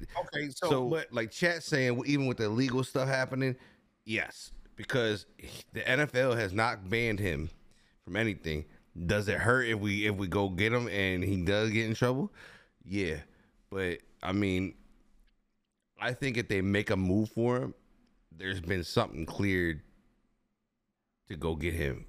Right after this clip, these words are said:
Speaker 1: Mo-, most
Speaker 2: So
Speaker 1: people ain't gonna do it, but then, I mean, who knows if he leaves because Texans just inter-, they're inter-, they're getting ready to interview Flores, which is the guy that really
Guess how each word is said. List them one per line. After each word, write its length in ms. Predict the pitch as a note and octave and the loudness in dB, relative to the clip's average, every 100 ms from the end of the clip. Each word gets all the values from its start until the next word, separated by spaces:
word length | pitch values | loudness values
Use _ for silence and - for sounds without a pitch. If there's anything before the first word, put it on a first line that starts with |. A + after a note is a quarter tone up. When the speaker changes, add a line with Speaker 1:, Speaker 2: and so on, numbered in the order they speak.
| - | -18
Speaker 1:
Mo-, 200 | - F2+ | -10 -6
most 260 | F2+ G#2 A2+ | 0 0 2
Speaker 2:
So 80 | E3+ | 0
Speaker 1:
people 240 | B2 G2 | 0 0
ain't 100 | G#2 | 0
gonna 260 | F#2 G#2+ G2+ | 2 0 2
do 160 | B2+ A2+ | 2 0
it, 120 | E2 | -2
but 140 | E2+ | -4
then, 180 | F#2+ F#2+ | -2 0
I 40 | |
mean, 360 | F#2 G2 F#2+ F2+ - - - _ _ _ _ _ _ _ _ _ _ _ _ - | 0 0 0 -2 -6 -20 -20 _ _ _ _ _ _ _ _ _ _ _ _ -10
who 160 | A2+ A#2 | -2 0
knows 280 | A#2 A2+ G2 | 2 2 -2
if 100 | F#2 | -2
he 100 | F#2+ | 0
leaves 500 | F#2 B2+ A#2+ F#2 E2+ | 2 2 2 0 -2
because 720 | F2+ - F2+ F2 D#2+ D#2+ - - - _ _ _ _ _ _ _ _ _ | -4 -4 -2 0 0 -4 -8 -16 -20 _ _ _ _ _ _ _ _ _
Texans 400 | C3 A#2+ G2 F#2 | -8 -4 -2 -2
just 300 | G2 F#2+ - - - - _ _ G#2+ | 0 -2 -2 -16 -20 -20 _ _ -6
inter-, 320 | G#2 F#2+ D2 | -2 -2 0
they're 180 | F#2 F2 | 0 2
inter-, 300 | G2+ G2 - | 2 0 -2
they're 100 | F#2 | -2
getting 180 | F#2 F#2 | -2 0
ready 160 | F2+ | 0
to 160 | E2 D2+ | 0 0
interview 540 | G2 F2+ F2+ F#2 F2 | 0 0 0 0 0
Flores, 760 | E2 - G#2 A2 F2+ D#2 C#2 - - _ _ _ _ _ - | -2 -6 -2 0 0 -2 -4 -8 -20 _ _ _ _ _ -16
which 200 | F2+ G2 | -6 -2
is 280 | F#2 E2+ | 0 0
the 100 | D#2 | -2
guy 260 | D#2 F2 E2+ | 0 2 2
that 160 | D#2+ B1+ | -2 -2
really 400 | D2+ D2 D2 | -2 -2 -4